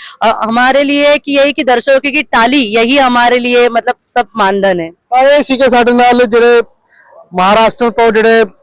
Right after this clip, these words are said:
Speaker 2: लावनी जिहड़ा हैगा लेके आए ने, डांस लेके आए ने लावनी, ते इन्हां दा इह भी कहना है कि जिस तरीके दे नाल भंगड़े दे विच जोश हैगा, तो उस तरीके दे नाल ही ਲਾਉਣੀ ਦੇ ਵਿੱਚ ਵੀ ਜਿਹੜਾ ਹੈਗਾ ਜੋਸ਼ ਹੈਗਾ। ਤੇ ਤੁਹਾਨੂੰ ਦੱਸ ਦਈਏ ਕਿ ਇਹਨਾਂ ਨੇ ਇਹ ਵੀ ਦੱਸਿਆ ਕਿ ਤਿੰਨ ਦਿਨ ਜਿਹੜੀ ਹੈਗੀ ਆ ਇਹਨਾਂ ਦੀ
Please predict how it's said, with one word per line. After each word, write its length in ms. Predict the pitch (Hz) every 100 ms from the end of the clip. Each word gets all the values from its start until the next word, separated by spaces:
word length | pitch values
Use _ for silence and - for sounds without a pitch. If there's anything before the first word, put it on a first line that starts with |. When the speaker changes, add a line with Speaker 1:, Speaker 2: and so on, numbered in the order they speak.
| _
Speaker 2:
लावनी 460 | 185 196 208 226 247
जिहड़ा 180 | 233 220
हैगा 480 | 202 202 214 214 208
लेके 380 | 202 190 -
आए 200 | 208 196
ने, 140 | 196 202
डांस 340 | 196 190 190 202
लेके 260 | 190 202
आए 140 | 190 190
ने 80 |
लावनी, 360 | 190 185 180 190
ते 100 | 196
इन्हां 200 | 196 202
दा 60 | 196
इह 80 |
भी 100 | 196
कहना 280 | 214 190 185
है 100 | 190
कि 280 | 180 208 220 _ _ _ _ _ -
जिस 100 | 214
तरीके 360 | 247 220 233 226
दे 60 |
नाल 220 | 220 226
भंगड़े 540 | 226 - 220 175 190 214
दे 140 | 226
विच 180 | 220 220
जोश 400 | 202 190 196 170
हैगा, 340 | 190 185 202
तो 100 | 202
उस 120 | 202 -
तरीके 340 | 196 - 202
दे 100 | 202
नाल 280 | 185 175 180
ही 120 | 196 196 _ _ _ -
ਲਾਉਣੀ 400 | 185 190 208 226
ਦੇ 120 | 220 220
ਵਿੱਚ 220 | 202 190
ਵੀ 100 | 185
ਜਿਹੜਾ 220 | 185 180
ਹੈਗਾ 180 | 180 190
ਜੋਸ਼ 320 | 175 180 170
ਹੈਗਾ। 280 | 175 170 190
ਤੇ 100 | 190
ਤੁਹਾਨੂੰ 220 | 185 190
ਦੱਸ 160 | 185 160
ਦਈਏ 140 | 165
ਕਿ 80 | 185
ਇਹਨਾਂ 120 | 190
ਨੇ 80 | 190
ਇਹ 60 | 185
ਵੀ 80 | 196
ਦੱਸਿਆ 300 | 190 - 190
ਕਿ 200 | 180 202 - _ _ _ _ -
ਤਿੰਨ 220 | 240 262
ਦਿਨ 200 | 269 254
ਜਿਹੜੀ 260 | 226 214 214
ਹੈਗੀ 220 | 202 196
ਆ 80 | 202
ਇਹਨਾਂ 140 | 202
ਦੀ 240 | 208 214